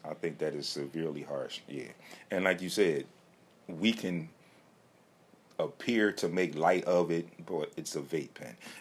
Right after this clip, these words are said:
And like you said, people have to get that concept out of their head. In the United States, it's just a vape pen.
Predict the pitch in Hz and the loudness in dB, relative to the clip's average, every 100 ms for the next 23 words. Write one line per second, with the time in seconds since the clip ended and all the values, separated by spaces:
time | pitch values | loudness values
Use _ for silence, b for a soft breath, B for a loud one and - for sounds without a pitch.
0 | - 92 90 92 143 113 - - - 90 | -2 2 2 4 8 8 8 0 -8 -4
1 | 87 90 90 - 85 87 87 82 - 95 | 0 6 6 4 -2 0 0 0 2 2
2 | 90 87 82 76 73 78 82 113 104 76 | 4 0 0 0 0 2 4 6 6 2
3 | - B B - 80 85 90 90 87 87 | -6 B B -10 -4 0 2 2 2 2
4 | - 110 107 - - - - - - - | 2 4 2 -2 -10 -20 -20 -20 -20 -4
5 | 113 - 95 - 85 95 95 - - | -2 2 2 2 -2 0 -2 -4 -12